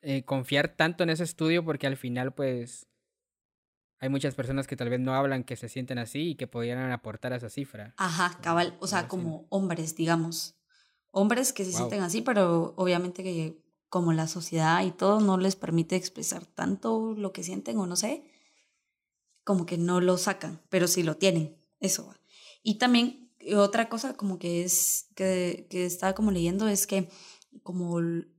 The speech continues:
Speaker 2: lo que también hace que las mujeres sean más propensas a tener depresión, casi la mitad de cosas son por el hecho de ser mujer, cosas como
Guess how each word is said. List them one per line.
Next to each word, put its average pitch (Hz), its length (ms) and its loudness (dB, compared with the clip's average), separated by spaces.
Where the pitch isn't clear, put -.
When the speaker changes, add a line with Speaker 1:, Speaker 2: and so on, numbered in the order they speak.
Speaker 2:
lo 185 180 -2
que 180 80 -6
también 170 320 2
hace 196 220 0
que 202 100 -4
las 190 100 -2
mujeres 175 380 -4
sean 196 400 0
más 196 160 -2
propensas 196 600 -4
a 170 120 -10
tener 165 320 0
depresión, - 640 -6
casi 208 360 0
la 180 160 -2
mitad 170 260 -2
de 190 120 0
cosas 214 240 -4
son 202 220 2
por 202 120 0
el 165 240 -2
hecho 170 240 0
de 196 60 2
ser 185 180 0
mujer, 175 480 -4
cosas 190 320 0
como 170 420 4